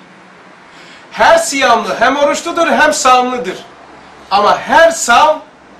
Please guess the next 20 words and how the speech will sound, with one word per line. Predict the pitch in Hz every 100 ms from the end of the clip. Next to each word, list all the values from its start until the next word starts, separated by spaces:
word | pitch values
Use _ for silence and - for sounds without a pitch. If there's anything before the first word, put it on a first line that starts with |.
| - -
oruçludur. | 220 240 - 240 185
Ama | 180 185 170 -
her | 302 294
oruçlu | 233 220 - 294
savm | - 277 311 302
tutmaz. | 247 - 214 - - - - - - - - - - - - - -
Bak | 247 240
şimdi, | 208 165 143 - - -
üç | 277 320
tane | - 247 233 240
şekilde | 233 254 247 220 226
dinleyeceksin. | 220 220 208 208 - 185 170 -
Oruç | 220 269 285 -
mu, | 196
savm | - 247 294 294
mı, | 302
siyam | - 254 247 226 -
mı? | - - 175
<laughs> | 180
Evet. | 175